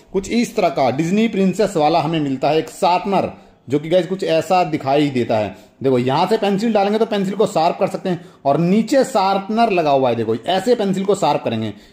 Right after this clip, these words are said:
कितना amazing इसका design है। और यहाँ पर एक eraser है princess वाली,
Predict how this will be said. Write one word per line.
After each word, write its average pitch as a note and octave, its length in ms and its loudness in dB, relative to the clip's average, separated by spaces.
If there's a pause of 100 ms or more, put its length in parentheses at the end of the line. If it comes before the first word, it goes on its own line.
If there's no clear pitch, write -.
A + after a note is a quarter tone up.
(140)
कितना C4 320 0
amazing G#3+ 320 2
इसका G3+ 220 0
design C#3+ 400 0
है। G#2 120 -6 (260)
और B2+ 120 0
यहाँ D#3 180 2
पर G#3+ 120 2
एक G3 120 -4
eraser G3 440 2
है D#3 160 2
princess F3+ 400 -2
वाली, A2+ 280 0